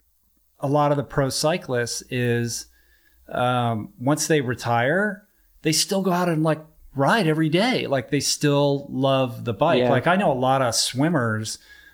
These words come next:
Speaker 1: who, when they retire, they're like, "I'm done, man. Like, I'm not going into the pool. Like, I'm staying dry. I'm not getting wet at all." They just want nothing to do with
Speaker 2: Mm-hmm.
Speaker 1: it. But so many cyclists, you know, obviously they're doing it for the love because they just keep,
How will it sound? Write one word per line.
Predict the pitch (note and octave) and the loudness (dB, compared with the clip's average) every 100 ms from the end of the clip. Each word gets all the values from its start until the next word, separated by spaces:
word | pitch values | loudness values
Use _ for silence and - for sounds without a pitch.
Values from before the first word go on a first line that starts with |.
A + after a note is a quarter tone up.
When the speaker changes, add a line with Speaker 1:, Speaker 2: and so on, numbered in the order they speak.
| _ | _
Speaker 1:
who, | B2+ B2 | -2 0
when | A#2+ C3 | 0 2
they | D#3+ | 2
retire, | D3+ - C#3 C3+ | 0 0 0 2
they're | A#2+ | 0
like, | A2+ A2 | 0 0
"I'm | B2+ A2+ | -2 -2
done, | - A2 A2+ F#2+ | -2 -2 0 -2
man. | G2+ G#2 G2+ | -2 -4 -4
Like, | G#2 G2+ | -4 -2
I'm | A#2 G#2+ G#2 | -2 0 0
not | A2+ G#2+ | 0 0
going | - A2 A2 | -2 0 0
into | G#2 | -2
the | G#2+ | -4
pool. | G2+ - A2 G#2+ | -6 -4 -2 0
Like, | G2+ G2+ | -2 -2
I'm | A2 G#2 G2 | -2 -2 -4
staying | - - G#2+ G2+ | -6 -4 -2 -2
dry. | G2+ G#2 G#2 G#2 | -2 -2 -2 -2
I'm | G2 | -4
not | G#2 G2 | -4 -4
getting | A2+ G2 G2 | -6 -6 -4
wet | A2 G2+ | -4 -4
at | G#2 | -4
all." | A2+ A2 | -4 -2
They | A2 | -2
just | G#2+ - | -4 -4
want | A2+ A2 G#2 | -2 -2 -2
nothing | A2 A2 A#2+ G#2 | -2 -4 -4 -6
to | G2 | -6
do | - E3 | -2 -2
with | D3 G#2+ | 0 -2
Speaker 2:
Mm-hmm. | G#2 G2+ | -4 -4
Speaker 1:
it. | - - - - | -14 -20 -20 -8
But | B2 - | -4 -2
so | - C#3+ | 2 2
many | C#3 C#3+ C#3+ C#3 C#3+ - | 2 2 2 2 -2 -8
cyclists, | - C#3 D#3 D3 A#2+ A2 - - _ | -2 0 0 0 -2 -2 -8 -12 _
you | D3 C3 | -4 -2
know, | A#2+ | 0
obviously | B2+ D3 C#3 C3 A2+ | 0 0 0 -2 -2
they're | A#2 | 0
doing | A#2+ A#2 | 0 0
it | A2+ | -2
for | B2 | -2
the | A2 | -2
love | A#2 D3 A#2 | 0 0 0
because | A2+ A#2+ A2 | -4 -2 0
they | A2+ | 0
just | A2+ - | -2 -2
keep, | C3 A#2+ | -2 -4